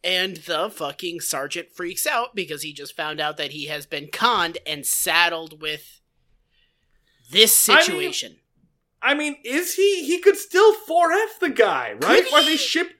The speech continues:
Speaker 2: are they shipping out tomorrow? What's going on here? He could absolutely fucking discharge him. I don't know.
Speaker 1: If he could
Speaker 2: Maybe,
Speaker 1: four F
Speaker 2: I have
Speaker 1: him,
Speaker 2: no
Speaker 1: I
Speaker 2: i-
Speaker 1: feel like he would.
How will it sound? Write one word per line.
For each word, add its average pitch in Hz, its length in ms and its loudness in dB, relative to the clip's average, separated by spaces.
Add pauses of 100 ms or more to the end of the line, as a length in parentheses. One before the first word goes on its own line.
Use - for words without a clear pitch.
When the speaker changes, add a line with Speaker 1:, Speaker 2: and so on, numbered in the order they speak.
(400)
Speaker 2:
are 247 120 4
they 294 140 0
shipping 349 500 -2
out 285 320 2
tomorrow? 262 720 0
What's 330 240 -4
going 339 320 -6
on 339 380 -4
here? 190 220 -2
He 208 120 -8
could - 160 -6
absolutely 302 680 -2
fucking 262 380 -6
discharge 190 500 -2
him. 135 200 -8
I 294 120 -4
don't 269 160 -6
know. 277 380 -6
Speaker 1:
If 269 160 0
he 453 120 -4
could - 140 -8
Speaker 2:
Maybe, 277 160 2
Speaker 1:
four 494 260 6
F 440 60 2
Speaker 2:
I 453 60 6
have 440 120 4
Speaker 1:
him, 370 80 0
Speaker 2:
no - 60 2
Speaker 1:
I 277 100 4
Speaker 2:
i- 269 40 -2
Speaker 1:
feel 370 120 0
like 359 140 -2
he 320 100 -4
would. 254 540 -2